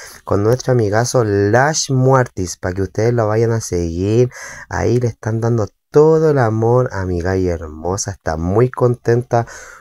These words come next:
por todo esto, porque alguien crea en nosotros y, y de verdad es un trabajo muy, muy hermoso, demasiado profesionalismo.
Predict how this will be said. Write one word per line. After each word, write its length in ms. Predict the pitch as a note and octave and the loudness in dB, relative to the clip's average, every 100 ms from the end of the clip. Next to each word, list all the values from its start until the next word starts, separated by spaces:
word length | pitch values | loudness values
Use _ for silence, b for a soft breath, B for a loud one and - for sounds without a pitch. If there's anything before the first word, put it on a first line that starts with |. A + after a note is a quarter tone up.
| _ | _
por 260 | - E2+ E2+ | -4 -4 -4
todo 340 | - A2+ A#2+ | -2 2 4
esto, 520 | A#2+ A#2 - - A2 A2 B B B _ | 2 0 -2 0 0 -2 B B B _
porque 580 | F2 F2+ - F#2 F2+ F2 | -2 -2 -4 -4 -2 -2
alguien 460 | - G2+ A2+ A#2 A2+ | -2 -2 0 -2 -2
crea 320 | - G2+ G#2+ | -4 -2 0
en 100 | G#2+ | 0
nosotros 720 | G2+ F2+ - A2 A2 A2 A2 - | -2 -4 -2 -2 0 0 -2 -2
y, 680 | F2+ F2 E2+ E2 E2 D#2+ D#2 D#2 _ _ _ _ | -2 -2 -2 -4 -6 -8 -10 -16 _ _ _ _
y 60 | - | -12
de 180 | D#2+ F2 | -4 -2
verdad 500 | E2+ E2 G2 A2+ - | -2 -2 0 0 0
es 200 | G2+ - | -4 -6
un 100 | G2+ | -8
trabajo 460 | - F#2+ G#2 - - | -4 -2 -2 -6 -6
muy, 720 | F2+ F#2 G2 A#2 C3 C3+ C3+ B B B B - | -4 -2 0 2 2 2 -2 B B B B -6
muy 300 | F#2 B2 C#3 | 0 2 2
hermoso, 840 | C3+ C3 B2+ B2 B2 - A#2+ A#2 | 2 2 2 2 0 -2 -2 -2
demasiado 720 | F2+ E2+ F#2 F2 F2 - B2 B2 | -4 -4 -2 -2 -2 0 0 0
profesionalismo. 960 | A#2+ A#2 - A#2 A2+ A#2 A2+ A2 G#2+ | -2 -4 -2 -2 0 -2 -2 -2 -4